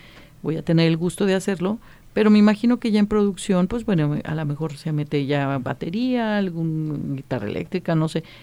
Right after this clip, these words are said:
No, ¿qué instrumentos son con los que ustedes trabajan, eh, su, su música?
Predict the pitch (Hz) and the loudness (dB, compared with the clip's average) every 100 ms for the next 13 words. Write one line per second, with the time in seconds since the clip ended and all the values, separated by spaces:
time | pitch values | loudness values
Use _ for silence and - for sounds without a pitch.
0 | - - - 190 202 - 240 - 254 226 | -20 -16 0 2 2 0 -2 2 4 6
1 | 214 208 202 196 180 - 185 170 - 175 | 4 2 -2 -2 -2 0 -2 -2 -6 -4
2 | 180 170 - 175 175 175 180 165 165 - | -2 -4 -4 -2 -2 -2 0 0 -2 -4
3 | - 147 143 139 143 - - 135 147 151 | -4 -2 -2 -4 -8 -10 -10 -10 -8 -8
4 | 135 131 127 - - 131 | -6 -4 -6 -6 -10 -10